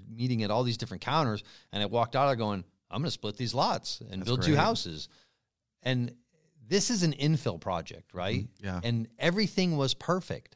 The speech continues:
Speaker 1: Every, I mean, the lots, they, they had the exact minimum depth, the perfect minimum width. Everything was, uh, the stars completely aligned on this. It took a year and a week to get approval.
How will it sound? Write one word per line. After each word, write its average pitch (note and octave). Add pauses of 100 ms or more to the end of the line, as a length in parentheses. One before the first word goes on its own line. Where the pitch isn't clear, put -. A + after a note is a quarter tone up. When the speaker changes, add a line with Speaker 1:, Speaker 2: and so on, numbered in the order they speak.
(180)
Speaker 1:
Every, D3+
I A2+
mean, G#2
the G2
lots, F3+
they, G#2+
they A2+
had A2
the G2+ (140)
exact G#2+ (400)
minimum D3+
depth, C3+
the G#2 (140)
perfect D#3
minimum B2+
width. E3+ (160)
Everything F3
was, G#2+
uh, A2 (100)
the A2
stars C#3+
completely B2+
aligned G#2
on A#2+
this. C#3+ (400)
It G#2+
took -
a G2+
year G2
and G2
a E2+
week E2+
to -
get E2
approval. D#2